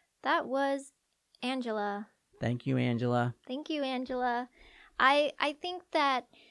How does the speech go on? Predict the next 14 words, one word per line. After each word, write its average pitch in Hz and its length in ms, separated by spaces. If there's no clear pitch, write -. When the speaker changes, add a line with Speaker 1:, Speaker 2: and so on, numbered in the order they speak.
Speaker 2:
Wait, 151 100
Speaker 1:
there 202 100
Speaker 2:
did 151 100
I 151 120
see 160 180
my 151 160
buddy 143 240
Kat 143 420
ask 135 260
a 139 40
question 127 400
here? 127 300
Speaker 1:
Yes, 247 680
Kat. - 680